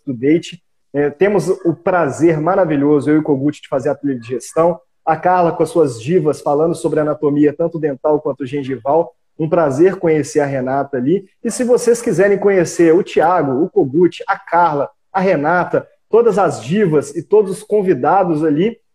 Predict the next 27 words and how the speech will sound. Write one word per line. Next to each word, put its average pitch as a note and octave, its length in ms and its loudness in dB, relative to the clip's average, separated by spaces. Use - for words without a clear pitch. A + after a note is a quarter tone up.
é F#3 80 0
só A#3 400 0
entrar G3+ 360 0
na F#3+ 120 0
parte F#3+ 360 -4
técnica G3+ 540 0
do F#3 100 2
Pro F#3 160 2
Experience. E3+ 840 -2
Acesse A3+ 360 -2
esse B3+ 160 -4
site G#3+ 440 0
aí, G3 100 2
pessoal, C#3 420 -2
pro G3+ 240 0
experience G#3 720 -6
ponto G3 260 -4
A F#3+ 80 2
P F3 200 0
D B2+ 100 -2
E C#3 40 4
S C#3 140 -4
P D#3+ 60 -8
B F3 140 2
R E3 380 2
ponto A3+ 320 2
com, G3+ 420 0